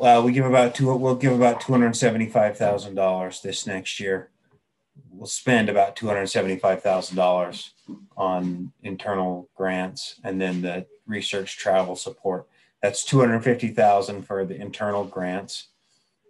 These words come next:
and then the twenty-five thousand for research travel support.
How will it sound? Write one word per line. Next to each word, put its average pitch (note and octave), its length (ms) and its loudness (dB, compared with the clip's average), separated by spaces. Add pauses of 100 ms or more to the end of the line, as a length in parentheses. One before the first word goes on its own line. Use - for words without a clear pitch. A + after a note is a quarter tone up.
and G2 360 2
then F#2+ 480 0
the - 80 -20
twenty-five A2+ 520 2
thousand G2+ 400 4
for F#2+ 180 -4
research G2+ 640 -6
travel G#2 340 2
support. A2+ 540 -2